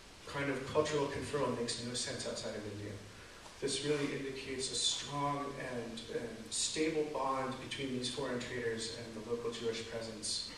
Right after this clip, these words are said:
because otherwise it makes no cultural sense whatsoever. Still further, Mar Sapir Iso is given the right to execute, execute law on his land. So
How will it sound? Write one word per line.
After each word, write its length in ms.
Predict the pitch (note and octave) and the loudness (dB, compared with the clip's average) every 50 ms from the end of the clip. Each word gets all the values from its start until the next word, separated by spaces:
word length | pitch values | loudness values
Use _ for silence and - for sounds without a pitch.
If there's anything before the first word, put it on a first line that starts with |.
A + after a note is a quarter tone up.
| - - - - - - | -10 -12 -12 -12 -12 -8
because 200 | - D3 - - | -6 -4 -4 -2
otherwise 500 | D3+ D#3 D#3+ D#3+ D3+ B2 - - - - - - | -2 0 2 4 4 2 2 -2 -4 -6 -6 -4
it 160 | - - - | -4 -4 -2
makes 160 | D3 D3+ - - - | -2 0 0 0 4
no 60 | - | 10
cultural 440 | - - - - - - - - - | 12 12 12 12 10 8 6 4 4
sense 360 | - - - - - - - | 4 4 4 4 2 2 2
whatsoever. 560 | - - - - - - - C#3+ C#3+ A2+ A2+ - - - - - - - - - - - - - - - - - - - - - - - - - - - - - - - | 2 2 4 2 2 2 2 2 2 0 -2 -4 -6 -8 -12 -14 -14 -14 -16 -16 -16 -16 -16 -16 -16 -16 -16 -16 -16 -16 -14 -14 -14 -14 -12 -12 -12 -10 -10 -12 -8 -6
Still 380 | - - - - G3+ A#3 A#3+ A3+ | -4 -2 -2 2 4 4 4 4
further, 600 | - - F#3 G3 F#3+ - B2 A#2+ - - - - - - - - - - - | 4 2 2 4 6 8 10 10 10 8 6 2 -4 -6 -8 -10 -12 -2 4
Mar 160 | C3 C#3+ D#3 | 6 8 8
Sapir 480 | - - F3 - - E3+ E3+ D#3+ C#3+ C#3 | 8 6 6 4 2 2 2 2 4 2
Iso 540 | D3+ D3+ - D3+ D#3 D3 C#3+ C#3+ - - C#3+ | 2 2 4 6 6 6 6 4 2 2 2
is 480 | C#3+ C#3 C#3 C#3 C#3 - - - - - | 2 2 2 2 2 0 0 -2 -2 2
given 320 | D#3 D#3+ D#3+ E3+ E3+ D#3+ | 4 4 4 4 4 2
the 80 | D3 C3+ | 2 2
right 300 | C3+ C3+ D3+ D#3 - - | 4 4 4 6 6 4
to 180 | - D3 C#3 | 2 2 2
execute, 560 | - D3 - - - - - - D#3 - - - - | 2 2 4 2 2 2 4 4 4 4 4 4 4
execute 560 | D3+ C#3+ - - - - - - D3+ - C3 | 4 6 6 4 4 2 0 0 0 0 4
law 420 | C3+ C#3+ D3 C#3 C#3+ C#3 - B2+ B2 B2 | 6 8 10 10 10 8 6 4 0 -2
on 80 | B2 | -2
his 260 | A#2+ C3 B2 - - | -2 -2 -4 -4 -2
land. 160 | A#2+ A#2+ A#2+ - - - - - - - | -2 -4 -4 -4 -4 -8 -10 -10 -8 -6
So 400 | - - - C3+ B2 A#2 A2+ | -2 0 2 4 4 4 4